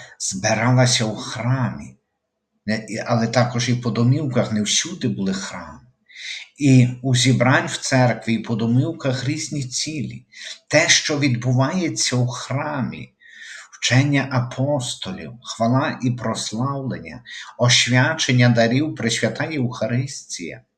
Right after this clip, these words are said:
не може відбуватися по домівках. Священник не може відвідати всі будинки, це неможливо. Те, що відбувається по домівках,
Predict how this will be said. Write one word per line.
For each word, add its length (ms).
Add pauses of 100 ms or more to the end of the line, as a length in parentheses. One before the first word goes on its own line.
(420)
не 140
може 340
відбуватися 800
по 140
домівках. 640 (560)
Священник 840
не 180
може 640
відвідати 880
всі 320
будинки, 640
це 200
неможливо. 760 (400)
Те, 160
що 260
відбувається 800
по 180
домівках, 920